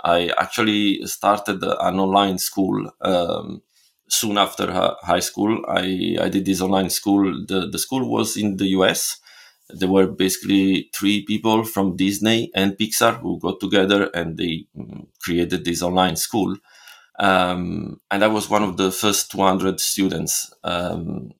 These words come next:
being from Italy, from Europe, it was, it was, uh, a great opportunity because I didn't have to move to the U S to do an animation school or to other countries in Europe,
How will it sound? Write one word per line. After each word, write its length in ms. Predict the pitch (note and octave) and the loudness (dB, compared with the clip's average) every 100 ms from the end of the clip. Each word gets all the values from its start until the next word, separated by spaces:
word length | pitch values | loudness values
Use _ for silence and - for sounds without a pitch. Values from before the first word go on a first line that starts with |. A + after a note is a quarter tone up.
| F#2+ | 0
being 300 | B2 C3 A#2 | 2 4 2
from 260 | A2+ G2+ | 0 0
Italy, 320 | A2+ A2 G2 | 2 2 2
from 220 | F#2+ F#2 F#2+ | 0 -2 0
Europe, 320 | A#2 A2 - | 2 0 -2
it 60 | |
was, 320 | F#2 F2+ - - | -2 -2 -2 -6
it 120 | D#2+ | -8
was, 340 | F2 F2+ - - | -8 -8 -8 -8
uh, 280 | E2+ D#2 B1+ | -10 -10 -12
a 240 | - - | -14 -10
great 220 | D2 G2+ | 0 2
opportunity 600 | F#2+ - F#2 C3 C3+ A2 A2+ | 2 -4 -4 0 2 2 -2
because 680 | G#2 F#2+ F#2+ - - - - | -2 0 2 0 -4 -8 -8
I 60 | D2+ | -4
didn't 240 | F2 F2 | -2 -2
have 160 | E2+ - | -6 -8
to 180 | E2 D#2 _ | -14 -16 _
move 320 | E2+ F#2+ G#2 | -2 0 0
to 80 | A2 | -2
the 140 | A2+ A#2 | -4 0
U 160 | A#2 | 4
S 260 | A#2+ - - | 4 2 -4
to 100 | - | -8
do 180 | - F2+ | -4 -2
an 100 | F2+ | -2
animation 460 | E2+ F2+ F#2+ - A2+ | -2 -2 -2 -2 -6
school 360 | - B2 B2+ - - - _ - | -4 -4 -4 -6 -16 -20 _ -2
or 180 | F#2+ F2+ | 2 2
to 120 | - F#2+ | 2 2
other 240 | F#2+ G2 - - - | 2 0 -6 -18 -4
countries 480 | F#2 G2 G2 G#2 | -2 0 0 0
in 140 | G2+ G2 | 0 0
Europe, 340 | G2+ G#2+ A#2 | 0 0 -2